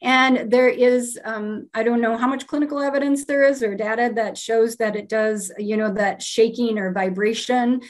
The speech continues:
is stimulating the lymphatics. And so oftentimes,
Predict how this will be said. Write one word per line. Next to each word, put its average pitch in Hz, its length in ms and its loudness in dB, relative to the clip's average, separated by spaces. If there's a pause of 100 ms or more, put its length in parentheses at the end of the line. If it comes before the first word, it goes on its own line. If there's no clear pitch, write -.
(240)
is 220 320 6
stimulating 220 680 2
the 190 60 -8
lymphatics. 185 680 -8
And 196 160 -6
so 208 600 -2
oftentimes, 202 800 -8